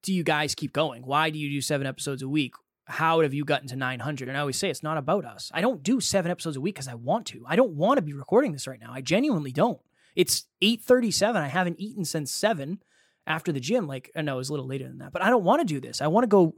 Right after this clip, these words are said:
hang out. It's not about me. That's why, and that's why I know we'll win. It, it, I wouldn't have gone broke for five years if, if it was about me. It's not.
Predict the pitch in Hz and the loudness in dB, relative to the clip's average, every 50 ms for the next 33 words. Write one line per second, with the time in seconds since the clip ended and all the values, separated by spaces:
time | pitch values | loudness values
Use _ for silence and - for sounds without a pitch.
0 | _ _ _ _ _ - - 214 202 165 175 254 330 - - - _ _ _ _ | _ _ _ _ _ 0 0 2 2 4 2 2 2 0 -2 -4 _ _ _ _
1 | _ _ _ _ _ _ 185 185 - - 196 208 233 220 185 - 220 269 - - | _ _ _ _ _ _ -2 -2 0 0 0 2 2 4 4 4 4 2 2 -2
2 | 139 135 - - - - - _ _ _ _ _ 170 175 202 - - - 196 202 | -6 -8 -8 -10 -12 -14 -18 _ _ _ _ _ 0 0 0 0 -2 0 2 4
3 | 247 214 131 123 131 151 156 160 160 - 170 160 156 151 151 147 151 160 170 165 | 4 4 2 0 -6 -4 -4 -4 -4 -2 -2 0 0 0 -2 -2 -2 -2 -2 -2
4 | 151 190 247 - - 180 170 _ _ _ _ _ _ _ _ _ _ 170 170 165 | -2 -2 -2 -4 -6 -10 -18 _ _ _ _ _ _ _ _ _ _ 0 0 2
5 | - 180 180 170 170 - _ _ _ _ _ _ _ 156 165 170 156 185 208 214 | 2 0 -2 -2 -2 -8 _ _ _ _ _ _ _ 0 0 2 4 4 4 4
6 | 220 208 175 160 175 190 190 185 170 143 156 202 262 285 - - 175 - - 147 | 4 0 0 0 2 2 2 2 2 4 4 4 4 4 0 -4 -8 -2 -2 0
7 | 139 139 131 131 123 123 120 117 123 123 - 147 139 - - - 165 156 135 - | 0 0 -2 -4 -6 -8 -8 -10 -10 -12 -12 -12 -14 -14 -14 -12 -12 -8 -6 -6
8 | 151 156 156 143 147 135 139 139 143 - 131 127 120 127 - - 185 220 254 - | -4 -4 -2 -2 -2 0 0 0 0 -2 -6 -10 -10 -12 -8 -4 -2 -2 -2 -4
9 | - - | -8 -14